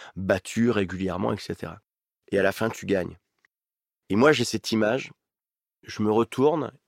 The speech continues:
et je vois, il y avait le, les, les, les Blue Fox, c'est les, les, les supporters du, de, de, du M H B, et je vois, il y a trois cents, quatre cents personnes,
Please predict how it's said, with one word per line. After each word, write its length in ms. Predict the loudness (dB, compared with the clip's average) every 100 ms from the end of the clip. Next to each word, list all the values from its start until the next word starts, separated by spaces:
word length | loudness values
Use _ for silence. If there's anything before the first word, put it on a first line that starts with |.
| -2
et 100 | -2
je 200 | 0 0
vois, 400 | 2 2 4 4
il 80 |
y 20 | 2
avait 360 | 2 0 0
le, 120 | 0
les, 160 | -2 -4
les, 200 | -6 -10 -16 -20 -6
les 120 | -2
Blue 160 | 0 0
Fox, 440 | 4 4 4 -2 -6
c'est 180 | -4
les, 160 | 0 0
les, 240 | -2 -8 -12
les 80 | -10
supporters 640 | -6 -2 -2 -2 0 0
du, 200 | 0 -4
de, 160 | -2 -6
de, 240 | -6 -12 -14 -4
du 140 | 0
M 100 | 2
H 140 | 0
B, 180 | 0 -2 -4 -16 -18 -20 _ -4
et 60 |
je 120 | -4
vois, 180 | 0 2
il 40 | 2
y 40 |
a 60 | -2
trois 240 | -4 -6
cents, 180 | -4 -8
quatre 180 | -8 -10
cents 120 | -10
personnes, 380 | -10 -12 -8